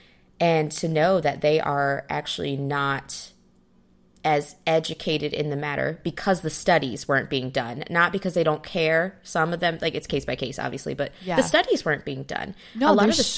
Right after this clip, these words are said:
Speaker 1: studies
Speaker 2: much
Speaker 1: that are
Speaker 2: research.
Speaker 1: out there about what is proper exercise and the marketing around certain products and certain methods, it's just simplified so that we will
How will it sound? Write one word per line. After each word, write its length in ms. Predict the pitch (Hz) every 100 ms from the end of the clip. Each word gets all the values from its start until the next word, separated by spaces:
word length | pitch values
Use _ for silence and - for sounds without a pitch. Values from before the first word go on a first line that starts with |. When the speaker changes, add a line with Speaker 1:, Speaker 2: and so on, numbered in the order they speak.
| 160
Speaker 1:
studies 120 | 151
Speaker 2:
much 140 | 180 -
Speaker 1:
that 160 | 143
are 140 | 147 143
Speaker 2:
research. 260 | 143 - -
Speaker 1:
out 240 | 180 190
there 260 | 170 147 139
about 640 | 151 143 143 139 - - - _ _ -
what 340 | 160 190 190
is 140 | 170 156
proper 420 | - 175 160 -
exercise 720 | 165 214 196 127 139 147 175
and 100 | 151
the 40 | 143
marketing 460 | 147 151 175 147
around 400 | 143 143 139 139
certain 460 | 147 147 143 143 139
products 800 | 135 - 147 165 160 139 - -
and 180 | 135 135
certain 360 | - 143 139
methods, 560 | 143 160 - 139 135 - - - - _ _
it's 400 | 170 165 - - - _ _
just 320 | 185 208 -
simplified 720 | - 233 247 208 - 151 143
so 180 | - 160
that 180 | 151 143
we 200 | 156 160
will 480 | 151 143 143 143